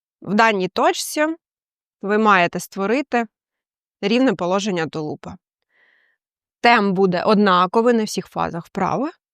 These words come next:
Видих. І на вдисі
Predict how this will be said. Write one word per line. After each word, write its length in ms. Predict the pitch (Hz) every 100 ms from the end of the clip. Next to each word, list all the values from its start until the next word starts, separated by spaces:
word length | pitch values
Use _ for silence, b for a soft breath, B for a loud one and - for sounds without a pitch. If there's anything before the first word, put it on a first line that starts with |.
| -
Видих. 880 | 185 180 170 175 254 370 - - _ _ _ _
І 140 | 226
на 160 | 247 208
вдисі 640 | 180 170 262 294 - 240